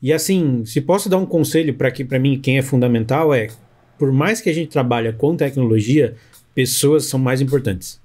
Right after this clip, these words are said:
Eu prefiro ter um dev que talvez não seja tão ponta de linha em tecnologia, mas saiba trabalhar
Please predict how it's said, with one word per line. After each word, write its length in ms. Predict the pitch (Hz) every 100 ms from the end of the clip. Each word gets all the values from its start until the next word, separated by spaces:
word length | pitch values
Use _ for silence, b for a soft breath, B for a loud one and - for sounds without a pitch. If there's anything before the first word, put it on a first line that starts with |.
| -
Eu 120 | 156
prefiro 560 | 160 180 - 208 240 202
ter 460 | - 147 110 110 -
um 140 | 131 135
dev 360 | 135 127 117
que 120 | 113
talvez 520 | 127 127 113 127 131 123
não 140 | 123
seja 280 | 120 127 117
tão 480 | 113 156 190 156 120 _ _ _ _
ponta 280 | - 151 143
de 140 | 123 120
linha 320 | 131 127 113 B B -
em 100 | 120
tecnologia, 840 | 127 127 131 123 113 127 143 104
mas 300 | 123 131 127
saiba 380 | - 160 156 135
trabalhar 600 | 135 127 123 123 123 120